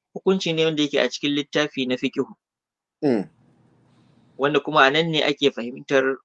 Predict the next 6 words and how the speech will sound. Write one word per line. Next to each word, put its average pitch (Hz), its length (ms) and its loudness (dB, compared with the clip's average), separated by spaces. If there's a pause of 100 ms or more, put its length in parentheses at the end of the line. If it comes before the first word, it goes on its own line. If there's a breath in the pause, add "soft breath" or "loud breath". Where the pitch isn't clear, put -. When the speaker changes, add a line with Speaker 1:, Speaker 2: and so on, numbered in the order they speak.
(480)
Speaker 1:
fatawa 120 440 4 (640)
Speaker 2:
Na'am. 113 200 0 (220)
Speaker 1:
ta - 140 0
addini. 123 480 -4 (720)
Speaker 2:
Mm. 67 140 -18 (640)
Speaker 1:
Ah, 101 340 -8